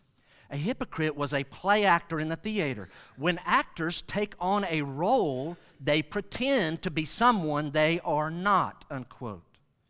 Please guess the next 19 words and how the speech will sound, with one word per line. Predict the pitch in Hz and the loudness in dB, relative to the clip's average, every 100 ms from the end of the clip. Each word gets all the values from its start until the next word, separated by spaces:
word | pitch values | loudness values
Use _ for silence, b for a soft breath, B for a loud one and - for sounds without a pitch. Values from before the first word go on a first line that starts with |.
| _ _ _ _ b b | _ _ _ _ b b
"What | - | -4
do | 285 | 0
you | |
do | 269 | 2
for | 247 | 4
a | 233 | 6
living?" | 240 262 104 - _ _ _ _ _ _ | 6 4 -2 -14 _ _ _ _ _ _
"I'm | 196 | 2
an | 226 | 4
actor." | 277 - - _ _ _ _ _ | 2 -2 -16 _ _ _ _ _
"Oh, | - | 4
you're | 320 349 | 6 8
a | |
pretender." | 349 - 440 440 247 104 _ _ _ _ _ | 6 4 2 2 -2 -2 _ _ _ _ _
"What?" | 143 214 453 _ _ _ _ _ _ | -4 -4 -4 _ _ _ _ _ _
"You're | - 370 | 2 4
a | |
pretender." | 349 302 381 403 139 - _ _ _ _ _ _ _ _ _ _ _ _ _ - | 6 4 4 2 -2 -4 _ _ _ _ _ _ _ _ _ _ _ _ _ 4
"Yeah, | 508 | 4